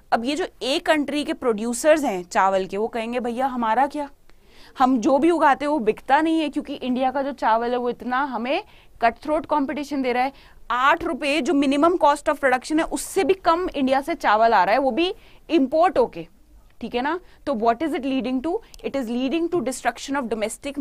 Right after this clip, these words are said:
market in the country A। it is leading to the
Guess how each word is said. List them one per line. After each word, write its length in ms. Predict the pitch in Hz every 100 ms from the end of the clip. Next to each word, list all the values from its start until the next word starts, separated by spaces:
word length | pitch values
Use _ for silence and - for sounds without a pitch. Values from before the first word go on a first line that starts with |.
| 233
market 380 | 226 226 294 -
in 80 | 254
the 160 | 262 262
country 480 | 254 247 277 302 269
A। 140 | 302 - - - - - -
it 80 | -
is 200 | 294 226
leading 560 | 240 254 285 359 415 311
to 100 |
the 140 | 269